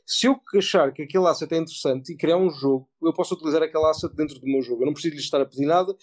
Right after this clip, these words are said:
aquele asset simplesmente é um asset que existe também no meu jogo. Ok? E pá, isto aqui é uma diferença enorme. É uma diferença enorme porque tu tens aqui uma,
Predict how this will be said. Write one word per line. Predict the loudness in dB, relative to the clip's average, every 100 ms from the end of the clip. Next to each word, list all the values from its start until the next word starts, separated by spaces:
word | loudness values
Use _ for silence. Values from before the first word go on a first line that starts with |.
| -16 -6
aquele | 0 2
asset | 2 2 -6
simplesmente | -6 -2 2 2 2
é |
um | 2
asset | 2 -4
que | -6
existe | -6 -4
também | -2 -2
no | -2
meu | -4
jogo. | -4 -8 _ -20 -20 -6
Ok? | 0 2 0 -4
E | -4
pá, | 2 4
isto | 2 0 -6
aqui | 2 2
é |
uma | 2 0
diferença | -4 -4 -4 -2
enorme. | 0 0 -2 -8 _ _ _ -16 -2
É |
uma | 0
diferença | 0 -2 0
enorme | 2 0
porque | -2
tu | -6
tens | -2 -2
aqui | -2
uma, | 0 2 0